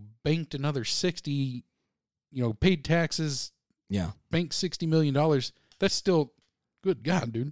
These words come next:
Speaker 2: Just the, the, the <laughs>
Speaker 1: I mean, you could make two hundred million dollars, spend everything except ten million and bank that, and you'd still have money.
Speaker 2: So we, we, we talked about it pre-show. This, this reminds me of the, the,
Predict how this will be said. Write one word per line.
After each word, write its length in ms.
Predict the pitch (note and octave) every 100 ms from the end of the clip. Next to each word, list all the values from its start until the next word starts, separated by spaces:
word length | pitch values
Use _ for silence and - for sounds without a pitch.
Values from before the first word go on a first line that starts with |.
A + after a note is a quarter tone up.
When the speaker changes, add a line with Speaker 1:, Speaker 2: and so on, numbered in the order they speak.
| _
Speaker 2:
Just 260 | - E3+ -
the, 260 | F#3+ D#3 -
the, 500 | A#2+ C#3 C#3 A#2 G2 _ _ _ _ _ B2+
the 200 | D3 C3+ - - -
<laughs> 380 | - _ _ -
Speaker 1:
I 60 | G#3
mean, 160 | G#3
you 120 | A3+
could 120 | B3+ F3
make 160 | D3
two 180 | - G3+
hundred 160 | F#3+ E3+
million 240 | E3+ D#3
dollars, 380 | D3+ D#3 B2+ A#2+ _ _ _ -
spend 480 | - - G3+ F3+ - -
everything 500 | F#3+ F#3 D3 E3 D#3
except 320 | B2+ D3+ -
ten 200 | E3 D#3
million 320 | C#3+ D#3+ C#3
and 100 | A#2
bank 260 | B2 C#3+ A#2+
that, 240 | D3 C#3 A#2+
and 80 |
you'd 100 | B2
still 220 | - E3 C3
have 140 | A2
money. 300 | G#2+ G#2+ - -
Speaker 2:
So 180 | D#3
we, 160 | D#3 F3
we, 200 | C#3+ D3+
we 120 | C#3+
talked 220 | D3 F3
about 140 | E3 C3+
it 40 |
pre-show. 280 | C3+ C3 B2+
This, 240 | A#2 C3+ -
this 240 | E3 F3
reminds 300 | E3+ E3+ D#3
me 100 | E3
of 140 | C3
the, 280 | B2+ A#2 F#2+ A#2
the, 400 | A#2+ A2 G2+